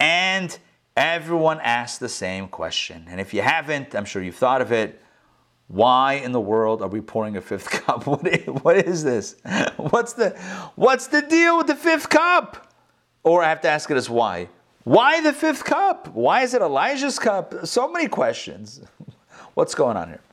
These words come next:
All right, so let's talk about Elijah the prophet. Let's get a better understanding of who he was, because knowing a little bit more about him will help us understand why it is that we pour him a cup, a tall glass of wine, and why we open up the door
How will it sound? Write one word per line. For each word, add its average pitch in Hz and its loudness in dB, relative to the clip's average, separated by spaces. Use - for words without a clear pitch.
All 139 6
right, 113 0
so 139 -2
let's 202 0
talk 196 -2
about 123 -2
Elijah 117 -2
the 101 -6
prophet. 92 -4
Let's 151 -4
get 190 0
a 165 0
better 143 0
understanding 120 -4
of 98 -4
who 123 -8
he 110 -8
was, 104 -2
because 117 0
knowing 160 4
a 143 4
little 139 2
bit 143 -2
more 123 2
about 120 0
him 98 -6
will 98 0
help 127 0
us 123 -10
understand 107 -6
why 95 -2
it 95 -4
is 117 0
that 104 -4
we 104 -6
pour 127 -2
him 98 -4
a - -12
cup, - -4
a - -12
tall 151 6
glass 120 2
of 120 4
wine, 170 2
and 127 -6
why 139 2
we 131 0
open 135 -2
up 120 -8
the 110 -8
door 113 -2